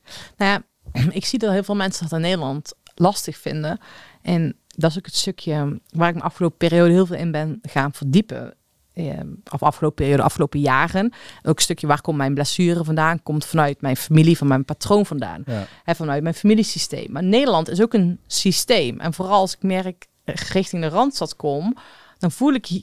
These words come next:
Speaker 1: hier, of hier, nou, echt vooral in Amsterdam, ook een bepaalde hectiek. Er zit in Nederland een bepaalde snelheid. Volgens mij zit dat letterlijk in ons,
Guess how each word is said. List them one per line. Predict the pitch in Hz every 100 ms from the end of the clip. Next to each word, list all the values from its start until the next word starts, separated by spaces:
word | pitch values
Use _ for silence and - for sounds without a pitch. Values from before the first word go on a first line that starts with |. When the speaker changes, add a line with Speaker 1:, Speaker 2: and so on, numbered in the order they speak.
| -
Speaker 1:
hier, | - 156 170 202 254 160
of | 196
hier, | - 135 139
nou, | 143 139 120 -
echt | - 180
vooral | - 180
in | 160
Amsterdam, | 127 170 185 220
ook | 156 -
een | -
bepaalde | 240 226 170
hectiek. | 156 160 - - 285 -
Er | 165
zit | - -
in | 175
Nederland | 202 294 208
een | 170 165
bepaalde | - 190 165
snelheid. | 151 220 320 190 127 -
Volgens | 240 -
mij | 220
zit | 214
dat | 202
letterlijk | 175 277 - 196
in | 180
ons, | 180 175 -